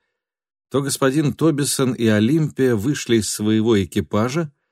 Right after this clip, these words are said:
в состоянии беспорядка, не оставлявшем сомнения относительно способа, которым они коротали долгое время пути.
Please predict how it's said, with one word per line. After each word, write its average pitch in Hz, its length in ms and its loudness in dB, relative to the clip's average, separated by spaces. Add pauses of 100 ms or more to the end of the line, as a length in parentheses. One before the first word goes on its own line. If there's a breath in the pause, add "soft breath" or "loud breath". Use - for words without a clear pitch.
(360)
в - 80 -18
состоянии 156 680 0
беспорядка, 131 1040 -4 (180)
не 156 120 -2
оставлявшем 82 760 -4
сомнения 95 680 0
относительно 107 760 -2
способа, 143 680 -2
которым 95 440 -2
они 92 160 2
коротали 98 560 -2
долгое 92 520 2
время 85 320 0
пути. - 440 -6